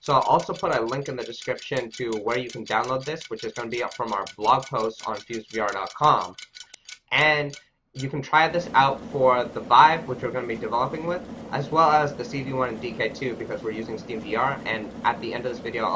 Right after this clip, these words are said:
also show you how it works with the D K two. But basically, when you try this out, you'll have the field of view limiter. It'll look a lot different from what you're seeing on the display, and you can enable or disable it by pressing any key on your keyboard.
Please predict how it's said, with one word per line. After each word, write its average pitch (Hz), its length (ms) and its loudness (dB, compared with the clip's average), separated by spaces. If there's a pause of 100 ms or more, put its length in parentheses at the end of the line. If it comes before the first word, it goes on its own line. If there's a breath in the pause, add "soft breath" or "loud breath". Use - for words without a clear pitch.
also 113 160 -8
show 107 160 -8
you 101 300 -6 (160)
how 101 180 4
it 92 100 -6
works 98 280 -6
with 87 100 -12
the 90 60 -6
D 87 160 -10
K 85 240 -8
two. 104 260 -4 (580)
But 120 180 0
basically, 160 440 2
when 139 200 0
you 143 80 0
try 147 220 0
this 147 160 -4
out, 127 320 2
you'll 120 160 -6
have 131 240 6
the 127 80 -4
field 127 240 -4
of 110 80 -8
view 123 140 -6
limiter. 117 440 -4
It'll 117 180 -2
look 139 320 -2
a 117 60 0
lot 123 300 2
different 131 340 -6
from 113 140 -8
what 113 100 -4
you're 110 80 -6
seeing 113 220 -8
on 101 80 -8
the - 60 -8
display, 131 580 -2 (480)
and 131 160 2
you 147 80 -2
can 147 200 -4 (240)
enable 143 440 2
or 113 140 0
disable 113 480 -2
it 110 100 -2
by 107 120 0
pressing 131 380 -4
any 113 200 -4
key 107 360 -6
on 104 160 -6
your 95 120 -10
keyboard. 82 380 -10